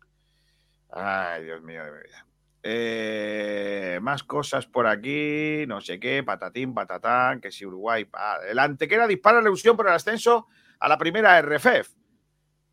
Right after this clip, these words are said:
Baloncesto, eh, un irregular Cap Estepona afronta un duelo complicado ante el Celta gallego. Eh, más cosas que tenemos por aquí.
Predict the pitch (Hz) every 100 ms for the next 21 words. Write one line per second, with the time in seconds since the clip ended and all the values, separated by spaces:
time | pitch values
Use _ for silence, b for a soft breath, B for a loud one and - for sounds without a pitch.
0 | _ _ - 135 135 135 135 139 208 214
1 | - 214 196 170 151 - 185 185 185 165
2 | 160 156 151 170 170 147 - 135 208 208
3 | - 175 160 165 165 156 143 143 185 196
4 | 151 139 131 196 175 208 170 156 151 95
5 | - _ _ _ _ _ _ - 110 107
6 | 110 107 110 107 110 107 117 117 - 147
7 | 143 160 160 160 - 113 110 120 113 -
8 | 107 98 - 165 180 175 175 175 175